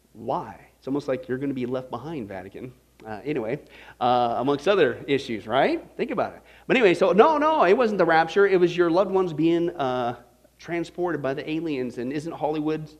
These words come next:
showing us visual scenes of people getting sucked up into? Exactly. But also they're gonna be here, supposedly our ascended masters, and, and that they, they're gonna teach us a better way, a new age of Aquarius, you know, et cetera. Being left behind is a great thing. You've been a chosen one, and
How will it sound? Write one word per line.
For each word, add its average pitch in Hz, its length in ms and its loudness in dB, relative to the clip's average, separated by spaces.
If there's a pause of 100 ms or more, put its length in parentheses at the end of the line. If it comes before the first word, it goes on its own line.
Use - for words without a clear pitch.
(100)
showing 151 300 -6
us 147 180 -10 (420)
visual 139 320 -2
scenes 147 360 -4
of 117 80 -10
people 143 180 -6
getting 139 220 -8
sucked - 340 -10
up 135 220 -8
into? 127 280 -6 (920)
Exactly. 117 480 -6 (260)
But 147 120 2
also 180 280 2
they're 147 140 4
gonna 147 180 2
be 147 200 2
here, 143 140 0
supposedly 143 400 -2
our 131 100 2
ascended 147 420 -2
masters, 127 640 -4
and, 107 120 -8 (300)
and 127 160 -4
that 127 200 -2
they, 139 140 4
they're 143 140 2
gonna 139 260 -2
teach - 320 -8
us 139 160 -6
a 131 60 -4
better 143 200 0
way, 143 260 0
a 123 60 -2
new 156 300 2
age 143 400 0
of 131 100 -8
Aquarius, 143 540 -4
you 143 100 -8
know, 117 100 -6
et 117 100 -12
cetera. 131 240 -6
Being 175 180 2
left 175 140 0
behind 180 380 -4
is 160 100 -6
a 175 60 -4
great 185 360 -4
thing. 185 400 -2
You've 160 120 -6
been 175 100 -2
a 175 60 -2
chosen 175 540 -6
one, 156 260 -10
and 120 120 -8